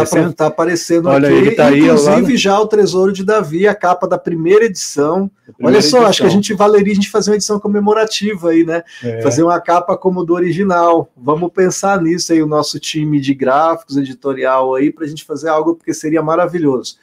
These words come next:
Speaker 1: Sabe uma curiosidade, Edilson, que eu falei mais cedo pra você?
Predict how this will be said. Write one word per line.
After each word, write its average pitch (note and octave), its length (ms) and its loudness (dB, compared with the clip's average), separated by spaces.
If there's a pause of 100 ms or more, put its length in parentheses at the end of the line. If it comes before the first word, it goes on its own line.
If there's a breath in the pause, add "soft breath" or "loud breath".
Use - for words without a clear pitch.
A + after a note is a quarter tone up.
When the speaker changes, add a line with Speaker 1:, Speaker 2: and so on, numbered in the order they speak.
(160 soft breath)
Speaker 1:
Sabe C#3+ 260 -4
uma D#3+ 160 2
curiosidade, C3 760 2
Edilson, G#2+ 380 -6 (520)
que B2 800 2 (300)
eu B2 280 2 (280)
falei B2 200 2
mais B2+ 200 2
cedo B2 200 -2
pra B2 140 0
você? A#2 540 0